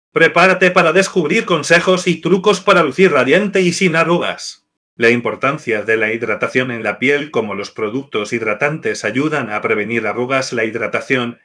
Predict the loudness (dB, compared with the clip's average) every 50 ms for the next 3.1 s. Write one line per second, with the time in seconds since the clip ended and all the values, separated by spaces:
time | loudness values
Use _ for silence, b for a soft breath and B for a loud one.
0 | _ _ -8 -8 -8 -8 -4 -2 0 0 2 2 0 0 -2 -2 -2 -2 -4 -4
1 | -6 -6 -6 -6 -6 -4 -2 -2 -2 -2 -4 -6 -4 -2 0 0 0 0 -2 -2
2 | 0 0 0 0 -2 -4 -8 -8 -6 -6 -6 -6 -6 -6 -8 -10 -12 -14 -16 -18
3 | -20 _